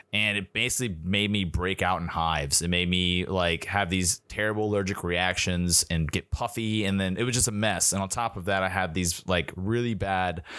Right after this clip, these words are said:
um, I had these really bad, like, stomach problems where I had, like, s-, I had, like, s-,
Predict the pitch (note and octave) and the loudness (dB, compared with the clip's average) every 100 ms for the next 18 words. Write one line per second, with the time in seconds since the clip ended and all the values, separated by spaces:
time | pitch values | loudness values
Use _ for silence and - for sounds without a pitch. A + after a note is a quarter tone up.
0 | - - - - F#2+ F#2 E2+ E2 D#2 - | -10 -10 -8 0 2 2 2 0 -4 -10
1 | _ _ _ _ - - - A#2+ B2 A#2 | _ _ _ _ -10 -8 -2 0 0 -2
2 | G#2 A2+ A#2+ G#2+ G#2 F#2+ F#2+ F2+ - - | -2 -2 -2 0 0 0 0 2 4 4
3 | - A2+ A2+ - G2+ F2+ E2+ F2 F2+ F2+ | 4 0 0 -2 0 0 0 -2 0 0
4 | F#2 F#2 F2 E2 - - G2 G2 F#2 F2 | 0 0 0 2 2 2 0 2 2 0
5 | F2 - - | 2 4 4